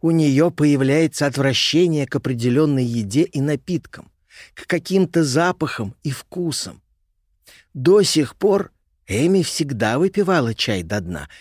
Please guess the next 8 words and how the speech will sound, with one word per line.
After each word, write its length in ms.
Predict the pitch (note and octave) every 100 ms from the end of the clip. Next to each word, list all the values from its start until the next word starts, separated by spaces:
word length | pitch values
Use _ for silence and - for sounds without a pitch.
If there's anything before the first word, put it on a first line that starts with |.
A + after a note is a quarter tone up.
| _
ни 180 | B2 D3
капли 440 | C#3 - G#2 - G#3
в 80 |
чашке 420 | - E3 C3 - A2+
не 140 | G2+
оставалось, 760 | F#2+ - G#2+ F#2 D#2 C2+ - - - _
а 140 | E3
сейчас 560 | C#3 C3+ A#2 C#3 D#3+ -